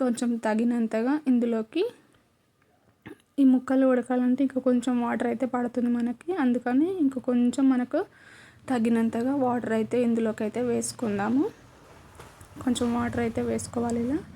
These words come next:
వాటర్ వేసుకొని కలిపేసుకుందాము. ఇలా కలిపేసుకొని ఒక రెండు నిమిషాలు అయితే మూత పెట్టుకొని ఈ ముక్కలు ఉడకనిద్దాము. ఆలోపు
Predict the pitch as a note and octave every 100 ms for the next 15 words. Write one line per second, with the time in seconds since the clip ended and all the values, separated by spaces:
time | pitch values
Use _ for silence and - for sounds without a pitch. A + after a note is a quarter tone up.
0 | - - - - - - A#3 A#3 A#3+ A#3+
1 | A#3 A3+ - - A#3 C#4 G4+ - - -
2 | _ - A3 A3 A#3 - - G#3+ G#3 B3+
3 | G#4 - _ _ - - - B3 B3 A#3+
4 | A#3 A#3+ A3+ - B3 C4+ F#4+ - _ _
5 | _ _ _ _ - B3 A#3+ A#3+ A#3 A#3
6 | B3+ A#3+ A#3 B3+ A#3+ A3+ A3+ A#3+ A3+ -
7 | A#3 C4 D4 B3 A3+ A#3 A#3+ D4+ D#4 -
8 | B3+ B3 A#3 A3+ A3 A#3 C#4+ C4+ A3+ A3